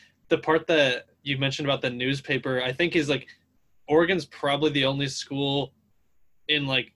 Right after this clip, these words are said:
the country that's gonna have that, <laughs> where it's, like, they're actually gonna have, like, the press, 'cause it's, like, obviously track town, big, like, everything, like, track is so important there that, like, I don't think there's many other teams that, that would even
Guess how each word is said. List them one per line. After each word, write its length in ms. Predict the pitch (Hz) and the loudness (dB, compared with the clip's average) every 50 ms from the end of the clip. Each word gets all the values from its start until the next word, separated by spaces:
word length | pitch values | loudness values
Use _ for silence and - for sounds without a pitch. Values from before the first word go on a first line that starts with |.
| _ _ _ _ _ _ _ | _ _ _ _ _ _ _
the 120 | - 143 | -6 -6
country 420 | 135 - - 143 139 135 - 151 143 | -4 -4 -4 -4 -4 -2 -2 -2 0
that's 200 | 135 131 131 - | 0 -2 -2 -2
gonna 200 | 147 135 135 127 | -4 -4 -2 -2
have 280 | 131 131 131 131 123 131 | 0 0 0 -2 -2 0
that, 280 | 143 143 143 139 - - | 0 0 0 0 -2 -6
<laughs> 140 | - 143 - | -10 -2 0
where 140 | 233 - 190 | 2 2 2
it's, 160 | 185 147 - | 2 0 0
like, 220 | 156 147 - - - - - - - _ _ | 0 0 -2 -4 -12 -20 -20 -20 -20 _ _
they're 140 | - 143 139 | 0 2 2
actually 240 | 135 131 - - 139 | 2 2 0 -2 -2
gonna 120 | 139 135 | 0 0
have, 120 | 135 135 | 0 -2
like, 120 | 135 131 - | -2 -4 -4
the 80 | 131 | -6
press, 320 | 120 - - 135 135 127 131 | -6 -2 -2 -2 -2 -2 -2
'cause 140 | - 135 131 | -4 -6 -6
it's, 160 | 127 127 - | -6 -4 -4
like, 140 | 135 123 131 | -2 -2 -2
obviously 260 | 131 127 127 123 120 | -2 -4 -4 -6 -8
track 320 | - - 143 135 131 131 | -4 -2 -2 0 -2 -2
town, 460 | - - 139 131 131 131 131 131 127 | -4 -4 -2 -2 -2 -2 -4 -4 -4
big, 320 | 120 131 135 131 127 127 127 | -2 0 0 0 -2 -2 -2
like, 200 | 135 127 123 117 | -2 -2 -2 0
everything, 420 | 139 135 127 135 123 - 135 127 | 0 0 0 0 0 0 -2 -2
like, 200 | 127 127 120 - | -2 -4 -6 -6
track 260 | - - 143 131 123 | -6 -4 -2 -2 -2
is 80 | 135 135 | -2 -4
so 120 | - 131 | -4 -6
important 400 | 127 120 - 143 139 135 135 131 | -6 -6 -4 -4 -4 -4 -4 -4
there 180 | 127 127 127 117 - - - - _ - | -4 -4 -4 -6 -8 -14 -20 -8 _ -4
that, 120 | 139 131 | -2 0
like, 220 | 131 127 120 - - | 0 -2 -2 -2 -2
I 120 | 139 147 | -2 0
don't 120 | 147 143 135 | 0 -2 -2
think 160 | 147 143 131 | -4 -2 -2
there's 160 | 143 131 120 | -2 -2 -2
many 180 | 131 131 127 127 | -2 -2 -2 -2
other 200 | 127 127 127 120 | -2 -2 -4 -4
teams 240 | - 139 135 127 | -4 -4 -4 -4
that, 140 | - 131 127 | -4 -4 -4
that 100 | 131 127 | -4 -4
would 100 | 127 123 | -4 -4
even 260 | 127 123 123 123 123 | -4 -6 -6 -10 -12